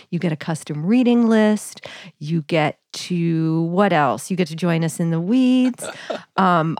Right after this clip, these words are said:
Speaker 1: I'm, I'm done promoting the book 'cause Jack, last time you said that it was a has-been. It
Speaker 2: Oh, you
Speaker 1: was
Speaker 2: can
Speaker 1: old.
Speaker 2: keep promoting it. It's ju-, I just don't know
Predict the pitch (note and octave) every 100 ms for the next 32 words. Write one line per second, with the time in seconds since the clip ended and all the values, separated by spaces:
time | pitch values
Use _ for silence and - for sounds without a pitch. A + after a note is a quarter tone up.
0 | - F#3 F#3+ F#3 - G3 G#3 G#3 B3+ C4
1 | G#3+ G3 G3 G3+ G3+ C#4 A#3+ F#3 F#3 F3
2 | - - F#3 G3 - F#3 F#3 F3 F#3+ F3
3 | E3 F3 E3 F3 - G#3+ F#3 D3+ - B2
4 | B2 A2 F#3+ F#3 - C3+ F#3 D3+ B2+ F3
5 | B2 F2+ F2+ - F#2 G#2 G2 - F#2 D#2+
6 | E2 D2+ D2